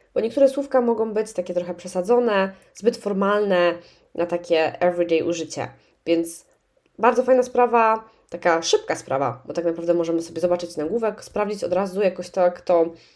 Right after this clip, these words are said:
też skonfrontować z tym, co już wiemy na ten temat i lecimy dalej. Więc naprawdę, naprawdę polecam i też sama stosuję tę metodę gdzieś tam w swoich social mediach. Okej, więc tak, udało mi się znaleźć dziewięć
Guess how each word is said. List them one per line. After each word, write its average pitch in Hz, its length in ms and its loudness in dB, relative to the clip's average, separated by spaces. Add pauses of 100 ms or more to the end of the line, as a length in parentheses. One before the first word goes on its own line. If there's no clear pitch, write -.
(220)
też 214 140 -4
skonfrontować 202 680 0
z - 100 -20
tym, 185 160 -2
co 180 240 2
już 170 220 0
wiemy 220 320 4
na 240 100 4
ten 233 160 0
temat 233 520 0 (340)
i 214 80 -2
lecimy 208 380 0
dalej. 151 320 2 (200)
Więc 208 100 -4
naprawdę, 240 500 6 (100)
naprawdę 180 540 2
polecam 262 440 6
i 208 40 -6
też 202 140 -4
sama 190 220 -2
stosuję 185 340 0
tę 180 100 -2
metodę 160 480 -2 (300)
gdzieś 190 100 -8
tam 185 80 -4
w 175 40 -12
swoich 165 200 -2
social 160 280 -8
mediach. - 360 -10 (300)
Okej, 208 260 4
więc 233 200 0
tak, - 180 0
udało 262 200 6
mi 277 100 2
się 240 100 -6
znaleźć 226 280 2
dziewięć 262 520 0